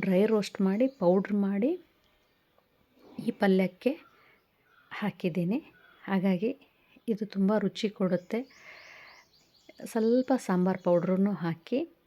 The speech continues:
ರುಚಿ ಬರುತ್ತೆ. ಇದು ಒಂದು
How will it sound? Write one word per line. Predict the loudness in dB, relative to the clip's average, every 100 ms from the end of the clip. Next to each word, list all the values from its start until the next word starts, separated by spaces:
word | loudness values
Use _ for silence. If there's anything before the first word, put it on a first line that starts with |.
| _ _ _ -16 -14
ರುಚಿ | -6 -4 -2
ಬರುತ್ತೆ. | -4 -6 -6 -6 _ _ -20 -20 -20 -20 -20 _ -6
ಇದು | -2 -2 -4 -8 _ _ _ _ _ _ _ -6
ಒಂದು | -4 0